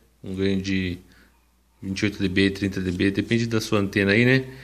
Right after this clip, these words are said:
E esse módulo aqui, ele gerencia as duas antenas. Caso alguma antena falhe aqui ou entre em curto, ele ignora o ramo e continua usando a outra. E com isso,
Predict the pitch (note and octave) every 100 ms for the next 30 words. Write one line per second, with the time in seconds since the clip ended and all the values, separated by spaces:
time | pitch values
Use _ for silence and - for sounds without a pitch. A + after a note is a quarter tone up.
0 | - - - A2 G#2+ G#2+ A2+ G#2+ A2 G#2
1 | A#2 A#2 A#2+ B2 B2 B2 B2 A2 A#2 C3+
2 | D3 D3+ G2+ F2+ - - - _ - _
3 | _ _ A2 A#2+ C3+ B2+ A#2 A#2+ A2+ A#2
4 | G#2+ G2 - G2+ G#2 G2 - G#2 G2 G#2
5 | G2 - B2 B2+ B2+ B2 A#2+ G#2+ G#2+ G#2+
6 | G#2 A2+ B2+ C#3+ C#3+ - B2+ B2+ A#2 B2+
7 | C3+ B2+ G2 - - _ - - - A2
8 | G#2 A2 G#2+ C3 C3 A#2 G#2+